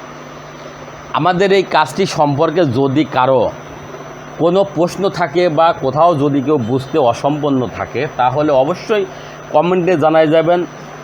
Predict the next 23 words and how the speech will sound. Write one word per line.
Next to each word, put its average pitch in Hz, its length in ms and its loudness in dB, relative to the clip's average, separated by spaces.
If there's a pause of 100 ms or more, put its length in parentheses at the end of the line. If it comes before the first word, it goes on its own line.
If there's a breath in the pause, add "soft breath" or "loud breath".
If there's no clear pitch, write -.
(200)
কারণ 170 220 4 (120)
আপনাদের 156 360 2 (140)
লাইক, 156 220 4 (180)
কমেন্ট, 143 380 4
শেয়ার 147 220 4 (100)
করার 147 280 0
কথা 135 160 0 (120)
বলছি 117 300 -2
না। 151 80 0 (1000)
আপনারা 165 320 4 (500)
এই 185 80 4 (160)
কাজটি 165 420 2 (1080)
আপনারা 143 340 2 (160)
যদি 156 180 4 (140)
না 147 80 4 (160)
বুঝতে 143 360 2
পারেন 110 220 2 (160)
তাহলে 160 380 4 (840)
আবারও 185 320 6 (140)
যখন 147 220 2 (220)
নতুন 135 260 0 (140)
বিল্ডিং 127 320 2 (140)
করবেন, 113 320 0